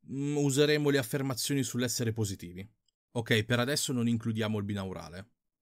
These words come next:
Clicchiamo mix. Mm, utilizzeremo questo. Rimpiazza e mixa.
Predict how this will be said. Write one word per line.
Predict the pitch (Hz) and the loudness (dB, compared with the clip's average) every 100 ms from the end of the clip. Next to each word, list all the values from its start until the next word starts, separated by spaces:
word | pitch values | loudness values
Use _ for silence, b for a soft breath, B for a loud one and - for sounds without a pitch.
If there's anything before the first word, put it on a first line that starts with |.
| _ _ _ _ _ b b b | _ _ _ _ _ b b b
Clicchiamo | 131 117 127 101 | -4 0 2 2
mix. | 101 101 - 180 202 _ _ _ _ _ _ 117 | -2 -2 -2 -2 -4 _ _ _ _ _ _ -10
Mm, | 104 104 104 107 | -8 -4 -4 -4
utilizzeremo | 120 113 139 120 135 123 110 | -2 0 0 0 0 0 -2
questo. | 87 - - 92 - _ _ _ _ _ _ _ _ _ _ _ | -6 -10 -12 -14 -16 _ _ _ _ _ _ _ _ _ _ _
Rimpiazza | - 92 92 - 90 110 - - 214 220 - | -12 -8 -8 -8 -6 -6 -6 -2 -2 -2 -4
e | 117 | -6
mixa. | 101 - - - - | -6 -8 -8 -8 -12